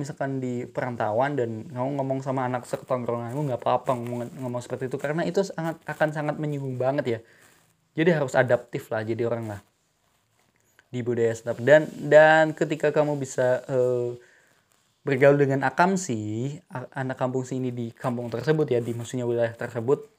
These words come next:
nanti kamu bakalan, eh, kenal banget sama budaya yang setempat dan bakalan banyak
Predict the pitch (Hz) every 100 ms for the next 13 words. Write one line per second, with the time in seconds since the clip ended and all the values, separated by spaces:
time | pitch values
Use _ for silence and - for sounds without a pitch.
0 | 127 127 139 135 139 123 127 117 113 -
1 | _ _ _ _ _ _ - 131 120 -
2 | 175 170 151 147 147 - 131 127 123 123
3 | 127 123 123 120 120 123 120 117 117 117
4 | - 190 185 117 104 107 120 - _ _
5 | _ - - _ _ _ 147 151 139 131
6 | 131 131 131 131 139 131 127